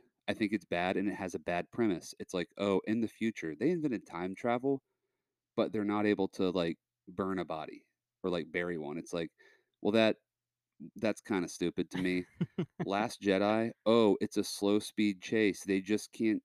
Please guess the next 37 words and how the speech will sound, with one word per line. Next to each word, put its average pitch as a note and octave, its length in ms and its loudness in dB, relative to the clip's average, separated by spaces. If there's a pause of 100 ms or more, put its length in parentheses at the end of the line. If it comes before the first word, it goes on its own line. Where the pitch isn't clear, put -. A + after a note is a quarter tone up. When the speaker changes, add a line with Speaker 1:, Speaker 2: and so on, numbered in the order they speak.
(140)
Speaker 1:
catch - 640 -6 (340)
the G#2 80 -2
people G#2 340 0
in F#2 100 0
front G#2+ 220 2
of G#2 120 2
them E2 280 -4 (160)
Speaker 2:
For B2+ 100 -10
the A2+ 120 -6
whole G#2 200 -8
thing. F2+ 320 -12
Speaker 1:
for G2 140 6
two G#2 240 4
hours." F#2 380 2
Speaker 2:
Yeah. F#2+ 40 0
Speaker 1:
It's - 120 -8
like, E2+ 220 -2 (100)
"What?" F2+ 560 0 (100)
Speaker 2:
Eh, G2 200 -14 (100)
Speaker 1:
But F2+ 160 -2
they G2+ 80 4
Speaker 2:
yeah. G2 60 2
Speaker 1:
can G#2 180 0
just G2 180 -2
travel G#2 360 0
on G2+ 160 -2
and G2+ 100 -2
off G2 200 -4
the F2 80 -6
ship A2+ 280 -4
whenever F2+ 320 -2
they F2 160 -2
want. D#2+ 280 -6 (140)
Speaker 2:
<laughs> C3+ 440 -8
Speaker 1:
Stupid. A2+ 560 0 (460)
Knives A#2+ 460 0
Out A#2 300 0